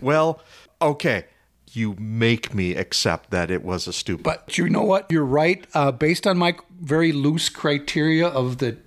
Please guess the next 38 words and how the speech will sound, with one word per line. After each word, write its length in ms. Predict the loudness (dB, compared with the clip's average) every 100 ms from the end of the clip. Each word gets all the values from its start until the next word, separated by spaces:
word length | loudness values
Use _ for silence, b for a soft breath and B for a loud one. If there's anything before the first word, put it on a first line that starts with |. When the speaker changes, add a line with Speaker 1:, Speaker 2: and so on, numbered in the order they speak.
| -12 -4
Speaker 2:
George 320 | 0 0 0
Romero 400 | 0 2 2 2
might 340 | 2 0 -4
possibly 640 | -2 0 0 -2 0 0 -2 B B B
have 200 | -2 0
seen 260 | 2 4 2
some 240 | 2 0
of 80 | 2
these 220 | 0 0
things 400 | 0 2 0 -2 B B B
and 120 | 0
been 120 | 2 2
influenced 500 | 0 2 0 0 0
by 180 | 2
them, 260 | 2 2 2
the 120 | 0
Evil 260 | 0 2 0
Tumbleweeds 840 | 0 0 2 2 4 2 0 -6 -6 B B -4
episode 420 | -4 -2 -2 0
of 120 | 0 -4
The, 100 | -8 -4 -2
uh, 120 | 0
Outer 260 | 0 2
Limits 320 | 2 2 0 -2
is 140 | 0
now 220 | 2 2
on 260 | 2 2 2
the 80 | 2
list 360 | 2 0 -2
of 120 | -6
potential 680 | -6 -4 -2 -2 -2 -4 -10
influences 720 | -8 -2 -2 0 -2 0 -2
on 200 | 0 0
Night 180 | 2 2
of 80 | 0
the 60 | 0
Living 320 | 2 0 0
Dead. 340 | -2 -4 -8